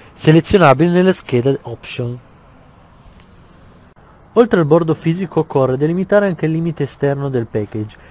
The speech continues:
e delle piste, utilizzando questa volta il comando zcopy. I due nuovi limiti dovranno avere rispettivamente le proprietà package keeping e route keeping.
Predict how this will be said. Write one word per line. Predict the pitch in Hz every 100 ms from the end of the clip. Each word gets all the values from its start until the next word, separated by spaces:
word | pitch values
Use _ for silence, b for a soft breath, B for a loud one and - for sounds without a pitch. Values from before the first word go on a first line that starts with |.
| b
e | 165
delle | 135 113
piste, | 110 104 101 - 110 b b _
utilizzando | 139 151 175 180 160 143 131
questa | 120 143 226
volta | 151 117 123 127 -
il | - 143
comando | - 175 113 120 120
zcopy. | 120 117 113 110 107 117 - _ _ _ _ _ _ b -
I | 156
due | 170 269
nuovi | 202 185 175
limiti | 147 143 131 139
dovranno | 156 165 139 123 135
avere | 147 175 202
rispettivamente | 156 - 151 160 165 190 208
le | 156 131
proprietà | 127 - - 117
package | - 185 185 131 117
keeping | - 214 208 226 226
e | - 147 -
route | 165 165 -
keeping. | - 117 123 117